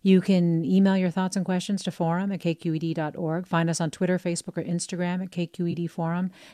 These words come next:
And as always, you can give us a call, eight six six, seven three three, six seven eight six, eight six six, seven three three,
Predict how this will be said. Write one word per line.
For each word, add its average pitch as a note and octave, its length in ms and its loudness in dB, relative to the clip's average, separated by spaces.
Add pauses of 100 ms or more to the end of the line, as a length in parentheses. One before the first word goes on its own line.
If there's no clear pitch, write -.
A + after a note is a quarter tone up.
And F#3 100 2
as F#3+ 120 6
always, E3 340 4
you D3 80 -4
can D3+ 140 -2
give D3 160 -2
us D#3+ 120 -4
a - 40 -16
call, D#3 480 -8
eight D#3+ 180 -2
six - 260 -6
six, - 240 -6
seven F#3 280 -2
three D3+ 260 -8
three, C#3+ 320 -10
six - 320 -8
seven D3 340 -8
eight C#3+ 200 -10
six, - 560 -14
eight G3 180 0
six - 240 -6
six, - 220 -6
seven F3+ 280 -2
three F3 220 -6
three, E3 400 -6